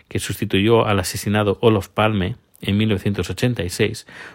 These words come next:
gobernará con una mayoría confortable de siete diputados. Su permanencia en el poder,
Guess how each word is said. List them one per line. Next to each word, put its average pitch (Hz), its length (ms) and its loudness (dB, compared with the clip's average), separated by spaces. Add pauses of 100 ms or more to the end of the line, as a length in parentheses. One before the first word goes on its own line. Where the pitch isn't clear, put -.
(120)
gobernará 120 580 4
con 107 180 2
una 117 140 2
mayoría 107 500 0
confortable 113 720 0
de 98 100 2
siete 101 300 0
diputados. - 680 -6 (400)
Su - 160 -4
permanencia 104 580 2
en 104 60 0
el 123 100 -2
poder, 110 320 2